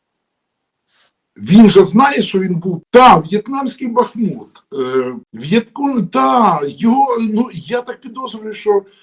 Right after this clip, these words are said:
залишки В'єтконга допитували його, що йому було дуже тяжко, й-, йому дещо, ну, так би мовити, змістили.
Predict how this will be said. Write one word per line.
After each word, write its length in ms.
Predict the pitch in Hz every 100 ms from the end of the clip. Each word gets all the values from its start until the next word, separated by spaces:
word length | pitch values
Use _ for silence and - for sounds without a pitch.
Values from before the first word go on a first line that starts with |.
| _
залишки 540 | 123 220 247 185 -
В'єтконга 580 | 208 214 214 240 247 208
допитували 800 | 208 214 240 240 - 185 147 143
його, 320 | 127 113 110
що 160 | - 151
йому 220 | 185 208
було 280 | 214 220 214
дуже 280 | 202 175 202
тяжко, 560 | 202 - 190 - - 139
й-, 240 | 156 170
йому 360 | 165 202 220 214 - - -
дещо, 480 | 143 202 - 208 190
ну, 180 | 190 185
так 260 | 190 170
би 80 | 180
мовити, 340 | 190 180 180
змістили. 760 | 170 165 190 - 196 180 170 170